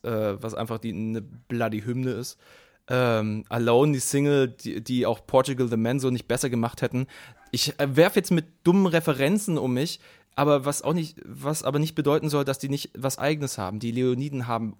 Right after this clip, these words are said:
unfassbar viel Eigenes. Die stehen sehr für sich, ähm, für, mit ihren, mit dem Einsatz von, von Synthes, mit der Stimme von Jakob, mit, äh,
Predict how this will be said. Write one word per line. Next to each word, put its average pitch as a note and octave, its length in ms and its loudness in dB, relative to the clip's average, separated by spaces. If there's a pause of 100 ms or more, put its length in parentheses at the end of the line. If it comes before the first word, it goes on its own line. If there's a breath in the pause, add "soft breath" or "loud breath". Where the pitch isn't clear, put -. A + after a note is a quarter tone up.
(120)
unfassbar B2 840 -4
viel - 280 -14
Eigenes. C2 560 -16 (440 loud breath)
Die A#2 160 -4
stehen D3 360 0
sehr C#3 300 2
für C3+ 220 -4
sich, A#2+ 400 -8 (160)
ähm, G#2+ 680 -4
für, - 220 -12
mit A#2+ 240 -6
ihren, A#2+ 400 2
mit A#2+ 160 -4
dem B2 100 0
Einsatz B2+ 440 0
von, B2+ 360 0
von A#2 300 0
Synthes, A#2 560 -2 (300 loud breath)
mit - 420 -6
der B2+ 160 4
Stimme C3+ 520 4
von A#2+ 280 0
Jakob, A2+ 560 -2 (400 soft breath)
mit, - 640 -4
äh, A2+ 480 2